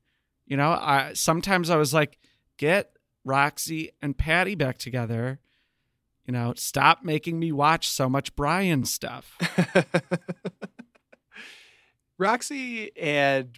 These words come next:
Speaker 2: Patty are definitely, like, tornadoes of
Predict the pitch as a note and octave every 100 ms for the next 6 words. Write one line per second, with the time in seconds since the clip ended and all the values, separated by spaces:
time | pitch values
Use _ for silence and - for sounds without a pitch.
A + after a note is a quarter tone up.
0 | _ - D3+ C3 B2+ B2 B2 A#2+ C3 -
1 | C3 B2 A#2+ A#2+ A#2 - _ _ _ _
2 | _ - - D3 C#3+ C3+ D3 D3+ D3 C#3+
3 | C#3 C3+ - _ _ _ _ - C3